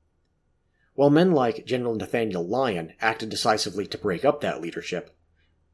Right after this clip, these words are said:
well, the man had also seriously harmed public support for the Union, at least temporarily.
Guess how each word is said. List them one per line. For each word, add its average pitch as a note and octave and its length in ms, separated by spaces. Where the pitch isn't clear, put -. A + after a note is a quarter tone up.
well, G#2 380
the A#2 120
man A#2+ 200
had G#2+ 120
also G#2 280
seriously G#2 400
harmed G2+ 380
public G2 300
support - 440
for G2 80
the F2+ 80
Union, G#2+ 420
at C#3+ 140
least C3+ 220
temporarily. F2+ 680